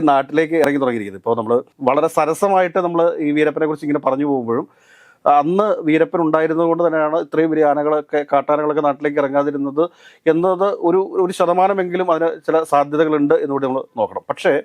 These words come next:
ഏറ്റവും പ്രധാനപ്പെട്ട കാരണം എന്താണെന്ന് ചോദിച്ചു കഴിഞ്ഞാൽ വനവൽക്കരണത്തിൻ്റെ ഭാഗമായിട്ട് അല്ലെങ്കിൽ വനസംരക്ഷണത്തിൻ്റെ ഭാഗമായിട്ട് സംസ്ഥാന സർക്കാർ നട്ടുപിടിപ്പിച്ചിട്ടുള്ള വൃക്ഷങ്ങൾ ഏതൊക്കെയാണ് നമ്മൾ പരിശോധിക്കേണ്ടത്. ഇപ്പോൾ ഈ വനത്തിലേക്കൊക്കെ ചെന്ന് കഴിഞ്ഞാൽ അവിടെ കാണാൻ സാധിക്കുന്നത് മാഞ്ചിയം, തേക്ക് പോലെയുള്ള മരങ്ങളാണ്.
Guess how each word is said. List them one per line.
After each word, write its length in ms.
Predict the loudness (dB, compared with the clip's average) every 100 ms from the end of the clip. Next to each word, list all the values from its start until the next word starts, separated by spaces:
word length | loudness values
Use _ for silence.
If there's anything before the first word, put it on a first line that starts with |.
| 0
ഏറ്റവും 280 | 0 2 2 2
പ്രധാനപ്പെട്ട 440 | 2 2 0 -2 0
കാരണം 220 | 0 0 -2
എന്താണെന്ന് 260 | 0 2 0
ചോദിച്ചു 160 | -4
കഴിഞ്ഞാൽ 180 | -4 -2 -4 0
വനവൽക്കരണത്തിൻ്റെ 840 | 0 2 0 -2 -4 -4 -4 -2 -2
ഭാഗമായിട്ട് 520 | -2 -4 -6 -6 -8 -10 _ -20 -20 -12 -2
അല്ലെങ്കിൽ 220 | 0 2 2
വനസംരക്ഷണത്തിൻ്റെ 800 | 0 -2 -2 -4 -4 -2 0 0
ഭാഗമായിട്ട് 480 | 0 0 -2 -2 -4
സംസ്ഥാന 400 | -6 -2 0 0 -2
സർക്കാർ 280 | -6 -4 -2 -2
നട്ടുപിടിപ്പിച്ചിട്ടുള്ള 840 | -2 -4 -4 -4 -8 -8 0 0 0 -2
വൃക്ഷങ്ങൾ 460 | -2 -4 -2 -2 0 0
ഏതൊക്കെയാണ് 320 | 0 -2 -2
നമ്മൾ 160 | -2 -2
പരിശോധിക്കേണ്ടത്. 500 | -2 -4 -10 -12 -10 0
ഇപ്പോൾ 160 | 2 2 2
ഈ 40 | 4
വനത്തിലേക്കൊക്കെ 600 | 4 2 0 0 0 -2 0
ചെന്ന് 160 | 2
കഴിഞ്ഞാൽ 220 | 4 4 2
അവിടെ 120 | 0 0
കാണാൻ 200 | 0 0
സാധിക്കുന്നത് 400 | -2 0 0 0 2
മാഞ്ചിയം, 500 | 2 2 -2 -4 -4 -4 -2
തേക്ക് 360 | -2 0 0 0 -2 -20 -20 _ -2
പോലെയുള്ള 320 | 2 2 2 2
മരങ്ങളാണ്. 460 | 2 2 0 0 -4